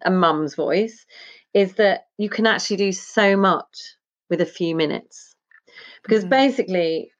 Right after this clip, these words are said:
Speaker 1: when I <laughs> became a mum, I literally shook my head at myself at how I had not used all the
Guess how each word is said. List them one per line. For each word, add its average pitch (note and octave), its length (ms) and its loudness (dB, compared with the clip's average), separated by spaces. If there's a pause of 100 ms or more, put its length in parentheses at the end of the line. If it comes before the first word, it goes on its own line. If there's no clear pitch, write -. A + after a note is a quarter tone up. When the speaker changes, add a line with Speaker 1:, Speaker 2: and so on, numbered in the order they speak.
Speaker 1:
when A#3 240 0
I B3+ 140 2
<laughs> B3 120 0
became B3 440 2
a G#3+ 40 2 (100)
mum, F3 400 0 (460)
I G3+ 100 4
literally A#3 440 0
shook - 480 -4
my F#3+ 140 0
head G3 180 0
at F3+ 100 0
myself E3 560 -4 (640)
at F#3+ 140 0
how G#3 260 -2
I G3+ 120 2
had F#3+ 220 -2
not A3+ 380 2
used F3+ 600 -2
all G#3 180 2
the G#3 180 0